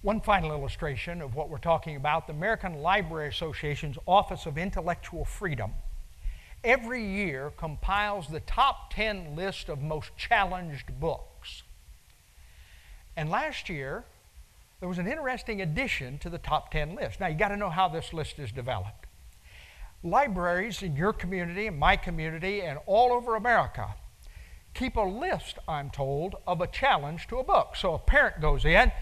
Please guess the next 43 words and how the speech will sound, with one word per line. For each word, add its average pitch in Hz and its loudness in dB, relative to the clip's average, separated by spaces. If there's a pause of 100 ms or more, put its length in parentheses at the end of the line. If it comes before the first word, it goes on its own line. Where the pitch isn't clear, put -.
(240)
and 175 2
says, 185 4 (380)
"This - 12
book 202 6 (220)
has 214 8
stuff - 8
in 240 4
it 285 4
I 254 10
don't 269 10
want 233 4
my 226 8
twelve-year-old 247 6
reading. 392 6 (500)
I 269 10
don't 440 6
think 254 2
this 233 6
book 233 6
ought 214 10
to 208 6
be 214 2
in 220 6
our 240 12
library." 220 6 (520)
They 202 4
may 247 2
or 262 2
may 226 0
not 196 4
do 196 -2
something 160 -2
about 147 6
the 139 -6
book, 170 6
but 151 -4
they 165 -2
make 160 -2
a 180 2
note 180 4
of 156 0
the 156 -2
challenge. 131 -2